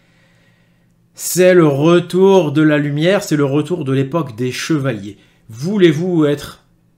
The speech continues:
des chevaliers qui m'accompagnent dans cette, dans cette quête, dans ce combat même, contre les forces obscures ? Voulez-vous faire évoluer le monde ? Voulez-vous lutter contre la dictature qui se met en place ?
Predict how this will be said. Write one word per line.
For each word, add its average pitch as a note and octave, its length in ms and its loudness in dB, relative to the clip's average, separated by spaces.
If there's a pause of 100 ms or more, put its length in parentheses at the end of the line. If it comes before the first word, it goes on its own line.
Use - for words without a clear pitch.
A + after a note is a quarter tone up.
(120)
des C3+ 260 -2
chevaliers C#3 500 -2
qui C#3 140 -10
m'accompagnent C#3+ 720 -4
dans C#3 160 -6
cette, C#3 480 -8 (2000)
dans C#3+ 100 -10
cette E3 320 -4
quête, F3 400 0
dans D3 180 -4
ce C#3+ 200 -6
combat E3+ 520 2
même, C3+ 360 -4 (720)
contre E3 440 -4
les C3+ 100 0
forces C#3 360 -4
obscures ? C3 540 -10
Voulez-vous E3+ 680 -4
faire C#3+ 240 -6
évoluer C#3 340 -4
le C#3 60 -4
monde ? C#3 300 -6
Voulez-vous D3+ 600 -4
lutter C#3 300 -6
contre C3+ 300 -10
la A#2+ 120 -6
dictature C3+ 840 -8
qui B2 140 -18
se - 120 -16
met A#2+ 80 -8
en A#2 100 -8
place ? C#3+ 480 -8